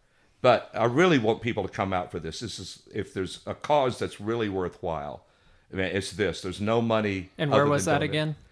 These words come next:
Speaker 1: It's gonna be at Dan's on
Speaker 2: Okay.
Speaker 1: Sunday in Denton.
Speaker 2: Yeah. Yeah. Awesome. Those sound great. Uh, you can find all that information on your website.
Speaker 1: Yep.
Speaker 2: On social media as well, but the website is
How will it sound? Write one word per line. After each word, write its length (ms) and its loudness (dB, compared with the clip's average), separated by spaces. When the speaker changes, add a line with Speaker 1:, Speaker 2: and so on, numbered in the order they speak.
Speaker 1:
It's 140 -2
gonna 180 4
be 140 4
at 120 -4
Dan's 540 6
on 140 0
Speaker 2:
Okay. 60 2
Speaker 1:
Sunday 560 6
in 200 12
Denton. 400 8
Speaker 2:
Yeah. 120 -4
Yeah. 160 -2
Awesome. 360 2
Those 180 -2
sound 220 0
great. 260 0
Uh, 340 4
you 60 -4
can 140 -10
find 360 -2
all 200 2
that 180 2
information 640 -4
on 140 -6
your 100 -4
website. 480 -2
Speaker 1:
Yep. 260 -2
Speaker 2:
On 200 -2
social 320 -4
media 260 0
as 140 -4
well, 180 2
but 160 -4
the 80 -6
website 480 0
is 240 -4